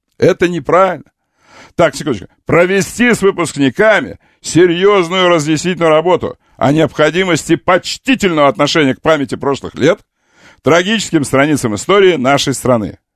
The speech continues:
Чистый, чистый некрошовинизм. Обязать руководителей образовательных организаций, классных руководителей, родительский комитет принять все необходимые меры для пресечения самовольного покидания обучающимися образовательных организаций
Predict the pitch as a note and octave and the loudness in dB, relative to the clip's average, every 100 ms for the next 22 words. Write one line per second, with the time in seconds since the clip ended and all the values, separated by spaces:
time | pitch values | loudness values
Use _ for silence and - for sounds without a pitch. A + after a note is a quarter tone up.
0 | _ - D#3 - A2+ G#2 - _ - - | _ -6 -6 -2 -2 -2 -8 _ -6 -4
1 | - B2 G#2 A2 F#2 F2+ G2 F2 D2+ C2 | -2 0 0 0 -2 -4 -4 -4 -6 -10
2 | - _ _ - - - D3+ E3+ F3 D3 | -18 _ _ -20 -20 -2 0 2 0 2
3 | F#3+ G#3 F3+ E3+ F3 D#3+ D#3 F#3 D3+ C#3 | 2 0 -2 -2 0 2 0 -2 0 0
4 | C3+ D3 E3 C#3 C3+ A#2 A2 B2 F3 - | 2 4 2 0 -2 -2 0 0 0 -2
5 | - - _ _ _ _ _ - A#2 F#3 | -8 -16 _ _ _ _ _ -6 0 2
6 | G3 D#3 C3+ A#2 G#2 G2 G2 F#3+ - A2 | 2 -2 -4 -4 -4 -2 2 2 2 -2
7 | - - _ - A2+ C#3+ D#3 G3 D#3 C#3+ | -4 -14 _ -4 0 2 2 0 0 -2
8 | - A2+ G2+ F#2+ E2+ D#2 - - _ _ | -2 -4 -2 -2 -4 0 0 -2 _ _
9 | _ _ - G2 E2 - - - B3 B3+ | _ _ -4 -4 -4 -8 -12 -2 2 2
10 | A3 G#3+ A3 A3+ F#3+ C3 F#2+ - G2+ A2 | 0 0 0 0 0 0 -2 -6 -2 0
11 | A2 A#2 B2 A2 D3 D3+ D3 C3 C#3+ C3+ | 0 -2 -2 -2 0 2 2 0 0 2
12 | C#3+ D#3 D3 C#3+ C#3+ C#3 C#3 D3 D#3 C#3+ | 2 2 0 -2 -2 -2 0 2 2 0
13 | C3 C3 - D3+ D#3+ C#3+ - C3 B2+ C3 | 0 -2 0 2 4 0 -4 -4 0 0
14 | B2+ C3 C#3 B2 A2+ G#2+ G#2+ A2 D3+ C3 | 2 2 0 -2 -6 -6 -2 0 0 0
15 | B2+ | -4